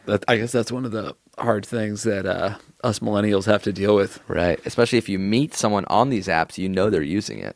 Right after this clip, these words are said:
Speaker 1: Yeah, the da-, I, God, the dating pool is so enormous. It really, it's hard to get out. <laughs>
Speaker 2: <laughs> It's, it's the middle of the ocean, unfortunately. And
Speaker 1: Yeah.
Speaker 2: unless you've matched with a speedboat,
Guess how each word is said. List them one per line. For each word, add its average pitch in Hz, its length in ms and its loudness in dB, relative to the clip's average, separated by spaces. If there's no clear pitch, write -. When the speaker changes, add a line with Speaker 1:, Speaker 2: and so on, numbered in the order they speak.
Speaker 1:
Yeah, 104 140 -2
the 98 100 -8
da-, 113 200 -6
I, - 200 -6
God, - 220 -6
the - 60 -20
dating 120 280 2
pool 107 200 0
is 104 120 -6
so 113 540 6
enormous. 95 800 -2
It - 220 -4
really, 107 280 6
it's - 280 0
hard 117 240 2
to - 80 2
get 87 280 2
out. 85 340 2
<laughs> - 140 2
Speaker 2:
<laughs> - 60 -20
It's, - 280 0
it's 320 680 4
the 127 200 2
middle 143 340 6
of 117 120 4
the 120 160 4
ocean, 120 360 4
unfortunately. 101 920 -2
And 113 100 2
Speaker 1:
Yeah. 110 100 2
Speaker 2:
unless 117 340 2
you've 113 220 -2
matched 110 360 0
with 110 140 -4
a 95 80 -2
speedboat, 110 880 2